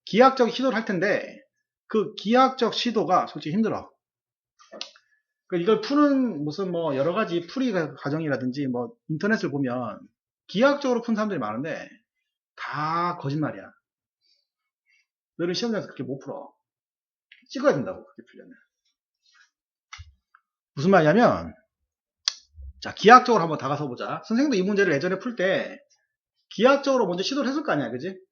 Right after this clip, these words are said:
그러다가 되게 막혔어. 그래서 한참 고민한 다음에, 아, 안 되겠다 싶어서 그냥 계산해서 풀었어. 근데 계산해서 푸는 게 맞아. 알아? 일단은 수선의 발이 두 개 떨어지지.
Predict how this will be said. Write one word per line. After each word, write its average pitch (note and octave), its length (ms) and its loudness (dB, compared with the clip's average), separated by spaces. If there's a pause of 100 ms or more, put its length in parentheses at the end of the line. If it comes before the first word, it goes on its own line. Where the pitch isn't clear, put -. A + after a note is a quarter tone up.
(680)
그러다가 G3 480 0
되게 D#3+ 160 -6
막혔어. - 680 -8 (800)
그래서 D#3+ 160 -6
한참 F4+ 500 -2
고민한 F#3+ 340 2
다음에, D#3 480 -2 (140)
아, C3 140 -8
안 A#2 80 -8
되겠다 D3 280 -4
싶어서 G#3 400 -4
그냥 - 220 -6
계산해서 F3 340 -8
풀었어. - 400 -20 (1300)
근데 D#3 180 -8
계산해서 G#3 320 -4
푸는 F3+ 120 -10
게 D#3 80 -8
맞아. F2+ 340 -14 (1300)
알아? C#3+ 420 -4 (640)
일단은 B3+ 640 10 (280)
수선의 C4+ 440 6
발이 F#3 240 8
두 E3 140 -4
개 F3 100 2
떨어지지. C#3 580 -4